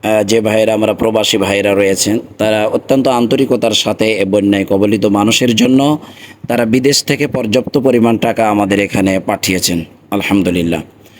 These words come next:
এবং আমাদেরও একটি হেল্পফুল ফজল সংগঠনের পক্ষ থেকেও তারা কিছুটা অনুদানের, আহ, আশ্বাস দিয়েছেন, আশা রাখি তারাও দিবেন। এবং এই কাজের সাথে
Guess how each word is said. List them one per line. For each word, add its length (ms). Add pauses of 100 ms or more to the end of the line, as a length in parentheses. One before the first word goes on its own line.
(340)
এবং 220
আমাদেরও 680
একটি 360
হেল্পফুল 380
ফজল 260
সংগঠনের 540
পক্ষ 280
থেকেও 320
তারা 240
কিছুটা 320
অনুদানের, 560
আহ, 480
আশ্বাস 340
দিয়েছেন, 500 (460)
আশা 220
রাখি 220
তারাও 320
দিবেন। 380 (580)
এবং 360
এই 120
কাজের 300
সাথে 480